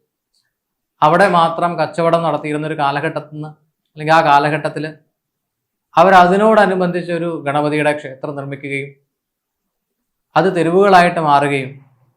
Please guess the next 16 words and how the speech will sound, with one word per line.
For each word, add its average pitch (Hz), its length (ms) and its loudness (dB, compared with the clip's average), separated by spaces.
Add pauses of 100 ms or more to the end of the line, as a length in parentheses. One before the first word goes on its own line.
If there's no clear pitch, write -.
(720)
ഗണപതി 165 320 2 (100)
തെരുവ് 180 200 -2
എന്നൊക്കെ 160 260 -6
അറിയപ്പെടുകയും 151 540 -6
ചെയ്തിട്ടുണ്ട്. 131 440 -18 (2000)
അങ്ങനെയുള്ള 214 420 2 (1400)
ഗണപതിയുടെ 175 520 2
സ്ഥാനങ്ങൾ 160 460 -4 (300)
ധാരാളമായിട്ടുണ്ട്. 139 800 -4 (1080)
അവർ 185 100 2 (100)
കച്ചവടം 196 420 2
വർദ്ധിപ്പിക്കാനായിട്ട്, 160 880 -2 (260)
അതിന് 170 220 -4 (280)
തടസ്സമുണ്ടാക്കുന്നവയെ 160 960 -2 (1120)
തടസ്സം 143 320 -6
നീക്കാൻ 151 260 -2